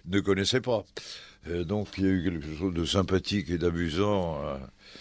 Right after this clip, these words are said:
à raconter les coups et à mettre à plat les viols de procédure que, auxquels Hawke et moi nous sommes été conduits, enfin que nous nous sommes permis. On s'est bien amusés. Et, mais l'enjeu n'était pas seulement commémoratif.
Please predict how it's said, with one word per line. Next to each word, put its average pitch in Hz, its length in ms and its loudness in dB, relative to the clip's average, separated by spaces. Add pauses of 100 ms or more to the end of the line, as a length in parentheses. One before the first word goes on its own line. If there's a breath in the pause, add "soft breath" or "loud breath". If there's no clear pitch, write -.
(240 loud breath)
à 76 140 -6
raconter 90 400 0
les 82 140 -2
coups 127 320 2
et - 20 4
à 107 100 4
mettre 104 300 0
à 87 80 2
plat 127 440 2 (520 loud breath)
les 98 160 2
viols 101 320 2
de 92 100 4
procédure 90 800 0
que, 85 400 -2
auxquels 80 400 -2
Hawke 87 260 -2
et 85 40 -4
moi 82 200 -4
nous 78 160 -4
sommes 78 480 -4 (100)
été 73 180 -6
conduits, 87 420 2
enfin 76 220 0
que 71 120 -10
nous 76 100 -2
nous 69 60 -4
sommes 71 200 -6
permis. 92 520 0 (460 loud breath)
On 82 60 -10
s'est 95 160 2
bien 90 160 2
amusés. 78 320 -2 (200)
Et, 107 120 -2
mais 113 160 2
l'enjeu 127 360 4
n'était 110 180 0
pas 123 120 -4
seulement 113 360 2
commémoratif. 98 960 2